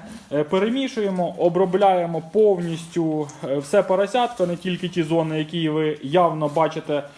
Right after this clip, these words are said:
що уражені. В основному це лопатки, шия, е, отут черевна порожнинка,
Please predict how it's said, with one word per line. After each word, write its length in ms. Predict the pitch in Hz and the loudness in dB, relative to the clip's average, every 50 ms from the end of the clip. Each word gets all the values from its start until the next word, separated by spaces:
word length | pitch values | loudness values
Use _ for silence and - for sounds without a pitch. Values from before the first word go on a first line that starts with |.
| - _ | -20 _
що 160 | - - 170 165 | -4 -2 -2 -2
уражені. 680 | - 160 180 190 226 247 233 214 196 196 190 185 170 | 0 0 0 2 2 2 2 2 0 -2 -4 -2 -2
В 80 | 156 156 | 0 0
основному 520 | 151 156 175 170 175 180 175 165 165 156 160 - | -2 0 -2 -2 0 0 0 0 0 -4 -2 0
це 180 | 175 160 151 151 - - - - - | 2 2 2 0 -4 -18 -20 -12 -4
лопатки, 760 | 131 135 156 185 185 185 247 247 240 233 - - - 190 180 165 | 0 4 4 4 6 6 4 4 4 2 2 -2 -2 -2 -2 -2
шия, 680 | - - - 233 240 240 233 220 208 208 202 190 180 - - - - - - - | -2 -2 -2 0 0 0 0 0 0 2 2 0 0 -4 -10 -20 -20 -20 -14 -6
е, 540 | - 139 151 151 151 151 151 156 151 143 - - - - | 0 2 2 4 4 4 4 4 2 2 -2 -4 -2 0
отут 360 | 151 156 156 180 190 185 190 - - | 0 0 2 2 2 0 0 0 -4
черевна 480 | - - 175 175 185 185 208 240 247 233 | 4 4 6 6 6 4 4 4 4 4
порожнинка, 1000 | 240 220 208 202 202 190 196 202 208 208 202 190 185 185 180 170 160 151 147 120 | 4 4 2 2 2 0 0 -2 -2 -2 -2 -2 -4 -2 -2 0 0 0 -2 -6